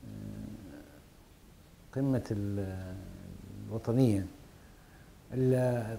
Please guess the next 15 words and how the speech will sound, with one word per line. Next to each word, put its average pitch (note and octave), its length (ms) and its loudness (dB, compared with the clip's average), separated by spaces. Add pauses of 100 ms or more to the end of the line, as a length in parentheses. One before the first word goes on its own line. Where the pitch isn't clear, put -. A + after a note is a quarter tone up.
طبعا C#3+ 380 6
ال-، A#2 600 6 (640)
نظام C3 360 8
التعدين A2+ 1120 2 (920)
يسمح A#2 360 0 (160)
بتصدير G#2 680 0
الخامات، F#2 680 0 (480)
ولكن، A#2+ 420 6 (1080)
آه، G#2+ 220 -2
وزارة A#2+ 380 4
البترول A#2+ 380 0
والثروة A#2 280 -2
المعدنية A#2+ 600 2
حريصة C3 600 0
جدا B2 380 2